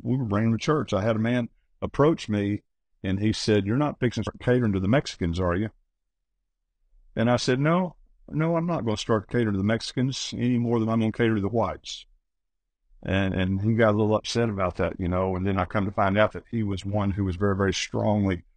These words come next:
racist in our church. And then I, I, I, I began to find out more about the K K K and a guy named Thomas Robb.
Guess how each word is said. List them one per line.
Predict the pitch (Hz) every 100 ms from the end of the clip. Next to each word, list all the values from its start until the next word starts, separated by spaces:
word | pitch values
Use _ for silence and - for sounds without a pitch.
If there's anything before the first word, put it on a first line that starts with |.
| _
racist | 101 143 - 90 -
in | - 92
our | 95
church. | - 196 139 -
And | 95 104
then | 139
I, | 113 - - -
I, | 98 - 98
I, | 98 92
I |
began | 98 101 117
to | 107
find | - 110 101
out | 117 175 -
more | 104
about | 95 90 127 127 -
the | 71
K | - 98
K | 85 90
K | 82 95 95 107 - _ _ _ _
and | - 92 95
a | 92 92
guy | 95 101 104
named | 104 101 95 - -
Thomas | 110 110 104 -
Robb. | 95 92 107 123 127